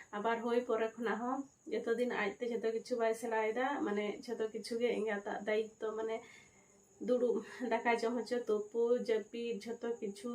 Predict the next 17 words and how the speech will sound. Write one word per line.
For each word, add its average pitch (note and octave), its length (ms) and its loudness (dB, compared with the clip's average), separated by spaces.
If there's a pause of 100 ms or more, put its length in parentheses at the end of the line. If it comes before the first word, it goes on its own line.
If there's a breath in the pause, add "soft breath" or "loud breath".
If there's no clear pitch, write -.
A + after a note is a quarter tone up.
ᱛᱟᱨᱯᱚᱨᱮ A3+ 420 -2
ᱯᱟᱲᱦᱟᱜ, G#3 360 -2
ᱚ, - 140 0
ᱟ A#3 140 -2
ᱥᱮᱬᱟ A#3 260 -2
ᱦᱚᱸ A#3+ 140 -2
ᱡᱟᱦᱟᱸ A#3 240 -8
ᱯᱨᱚᱛᱷᱚᱢ A#3 400 -4
ᱮᱠᱫᱚᱢ A3 280 -2
ᱚᱠᱠᱷᱚᱨᱮ A#3+ 360 -4
ᱥᱮᱬᱟᱭᱟ, A3 380 0 (440 loud breath)
ᱛᱚ G#3 120 -6
ᱚᱱᱟ A3 220 0
ᱦᱚᱸ A3+ 140 -4
ᱮᱸᱜᱟᱛᱟᱜ G#3+ 460 2
ᱫᱟᱭᱤᱛᱛᱚ A3 420 2
ᱜᱮ᱾ C4 120 4